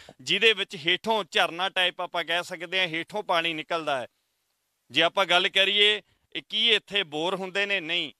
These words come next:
ਇੱਥੇ ਬਿਲਕੁਲ ਬੋਰ ਨਹੀਂ ਹੈ। ਪਾਣੀ ਜਿਹੜਾ ਹੈ ਆਪਣੇ ਆਪ ਹੇਠੋਂ ਨਿਕਲਦਾ ਹੈ ਪਾਣੀ। ਤੇ ਤੁਸੀਂ ਦੇਖ ਸਕਦੇ ਹੋ ਵੀ ਜਿਵੇਂ ਆਪਾਂ ਤਰਵੈਣੀਆਂ ਵਗਦੀਆਂ ਨੇ, ਇੱਦਾਂ ਦੇ ਦ੍ਰਿਸ਼ ਤੁਹਾਨੂੰ ਦਿਖਾਉਂਦੇ ਆ ਵੀ ਇਹ ਬੜੀ ਸੁੰਦਰ ਰਮਣੀਕ ਜਗ੍ਹਾ ਬਣੀ ਹੋਈ ਹੈ, ਜਿੱਥੋਂ ਹੇਠੋਂ ਪਾਣੀ ਨਿਕਲਦਾ ਹੈ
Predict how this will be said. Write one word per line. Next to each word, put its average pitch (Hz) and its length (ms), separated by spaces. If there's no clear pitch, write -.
ਇੱਥੇ 160 220
ਬਿਲਕੁਲ 180 420
ਬੋਰ 185 260
ਨਹੀਂ 196 220
ਹੈ। 208 80
ਪਾਣੀ 185 400
ਜਿਹੜਾ 180 320
ਹੈ 202 140
ਆਪਣੇ 190 420
ਆਪ 175 320
ਹੇਠੋਂ 170 540
ਨਿਕਲਦਾ 175 500
ਹੈ 156 120
ਪਾਣੀ। 139 380
ਤੇ 147 80
ਤੁਸੀਂ 165 300
ਦੇਖ 175 200
ਸਕਦੇ 190 380
ਹੋ 202 60
ਵੀ 190 120
ਜਿਵੇਂ 185 260
ਆਪਾਂ 190 420
ਤਰਵੈਣੀਆਂ 196 520
ਵਗਦੀਆਂ 180 480
ਨੇ, 185 120
ਇੱਦਾਂ 175 300
ਦੇ 185 140
ਦ੍ਰਿਸ਼ 170 320
ਤੁਹਾਨੂੰ 175 440
ਦਿਖਾਉਂਦੇ 170 420
ਆ 190 100
ਵੀ 202 180
ਇਹ 202 120
ਬੜੀ 185 240
ਸੁੰਦਰ 185 400
ਰਮਣੀਕ 185 460
ਜਗ੍ਹਾ 170 280
ਬਣੀ 170 240
ਹੋਈ 175 220
ਹੈ, 180 80
ਜਿੱਥੋਂ 165 360
ਹੇਠੋਂ 160 340
ਪਾਣੀ 165 300
ਨਿਕਲਦਾ 175 480
ਹੈ 190 120